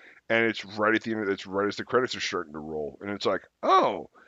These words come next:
yeah, I didn't realize that, you know, the environment, the E P A, their hands were tied as much as they were, the fines, blah, blah, blah." And then come to find out, that speech is actually, like, over thirteen minutes long,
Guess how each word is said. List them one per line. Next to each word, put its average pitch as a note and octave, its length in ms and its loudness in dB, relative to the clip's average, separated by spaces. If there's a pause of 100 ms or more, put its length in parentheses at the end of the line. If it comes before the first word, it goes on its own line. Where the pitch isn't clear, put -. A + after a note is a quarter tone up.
(360)
yeah, C#4+ 500 4
I A2+ 80 2
didn't E3 160 0
realize B2+ 380 2
that, B2 240 4
you B2+ 100 -4
know, A#2+ 160 4
the A2+ 140 -2
environment, B2+ 600 2
the A#2 60 -6
E A2+ 140 -4
P G#2+ 260 2
A, B2 160 4
their G#2 160 2
hands A#2 320 0
were A#2 60 -8
tied A#2 320 0
as A2 80 -4
much A2 120 -4
as G#2 100 -12
they F#2 140 -2
were, A#2+ 320 4
the G#2 120 -6
fines, A#2 500 2
blah, G2+ 260 0
blah, F#2 140 -2
blah." A2+ 360 4 (600)
And C#3+ 180 4
then F3+ 360 6 (800)
come G#3+ 320 4
to F#3+ 60 -2
find D#3 340 2
out, F#2+ 440 2 (360)
that C3 440 0
speech - 800 -2
is A#2 240 -2 (120)
actually, C#3 460 0
like, G#2+ 360 2 (180)
over C3 300 4
thirteen E3+ 880 0
minutes G2+ 320 -4
long, F2 460 -2